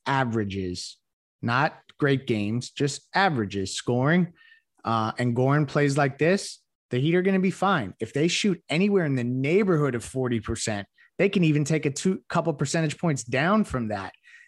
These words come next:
They're gonna be okay in this series. Milwaukee looked vulnerable from the free throw line. They looked not confident at the free throw line as a team.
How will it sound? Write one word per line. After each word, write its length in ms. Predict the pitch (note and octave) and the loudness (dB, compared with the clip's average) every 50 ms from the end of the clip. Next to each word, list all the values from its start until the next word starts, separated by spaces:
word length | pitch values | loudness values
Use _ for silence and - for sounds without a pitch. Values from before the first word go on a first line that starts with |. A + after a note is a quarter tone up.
| _ _ _ _ - | _ _ _ _ -2
They're 120 | B2+ C3 | -2 0
gonna 220 | C3 C#3+ D3+ E3 | 2 2 2 2
be 180 | D#3 D3 C#3+ C#3+ | 4 4 4 2
okay 300 | C#3 C#3 - D#3 D3+ C#3 | 2 0 -2 -2 -2 0
in 100 | B2 A#2 | -2 -2
this 180 | A#2 A2 - - | -4 -4 -4 -2
series. 420 | D3 C#3+ C3+ A#2+ G#2 G2 G2+ - - _ _ - | 0 0 2 2 0 -2 -6 -10 -16 _ _ -4
Milwaukee 600 | B2+ B2 A#2+ A#2 A#2+ B2 C#3 D#3 D3+ - G3+ F#3 | -2 -2 0 0 2 2 2 0 0 2 2 2
looked 280 | D#3+ C#3 C3 - - C3 | 4 2 0 0 -2 -2
vulnerable 420 | B2+ B2+ C3 C3+ C3+ C3+ C3+ C#3 | -2 0 0 0 0 0 0 -2
from 200 | C3+ - B2 G#2+ | -4 -4 -6 -8
the 40 | G2+ | -8
free 240 | G2+ - - C#3 C#3+ | -6 -2 0 0 0
throw 240 | C#3 D3+ D#3 D3+ D3+ | 2 2 2 2 2
line. 420 | D#3 D#3 D#3+ D#3+ E3+ E3+ E3+ - _ _ _ | 2 2 2 2 2 0 0 -2 _ _ _
They 140 | A#2+ A#2 | -2 -2
looked 320 | A#2+ A#2+ A#2 A2 - - _ _ | 0 0 -2 -4 -6 -18 _ _
not 360 | - A#2+ A2+ A2+ C#3 - - _ | -6 -4 -2 -2 -4 -4 -6 _
confident 600 | - - A#2+ A#2+ C3 - - D#3+ E3 F3 F3 F3 - | -6 -4 -2 -2 -2 0 0 2 2 2 0 0 -2
at 120 | E3 E3 - | -2 -2 -2
the 60 | F3 | -4
free 180 | - - F#3 | -2 -2 -2
throw 180 | F3 F#3 F#3 F3+ | 0 0 -2 0
line 280 | F3+ F#3 F#3 F#3 F3+ - _ | 0 0 0 0 -2 -4 _
as 180 | - C#3 C#3 B2+ | -2 0 0 0
a 80 | A#2+ | -2
team. 560 | G#2 - - - - D#3 D#3+ E3+ F3+ F#3+ F#3 | -4 -6 -8 -4 -2 0 2 2 2 2 0